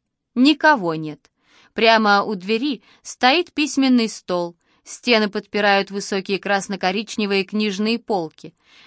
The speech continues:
Здесь царит та же аура полутьмы и уюта,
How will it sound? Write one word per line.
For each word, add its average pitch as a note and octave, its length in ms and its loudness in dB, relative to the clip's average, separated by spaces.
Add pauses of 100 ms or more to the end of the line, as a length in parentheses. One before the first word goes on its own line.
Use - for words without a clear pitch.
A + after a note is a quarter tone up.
Здесь G3 480 -2
царит B3+ 480 0
та A#3+ 200 4
же A3+ 240 0
аура A3 440 4
полутьмы A3 680 -2
и G#3+ 160 -8
уюта, G#3+ 560 -4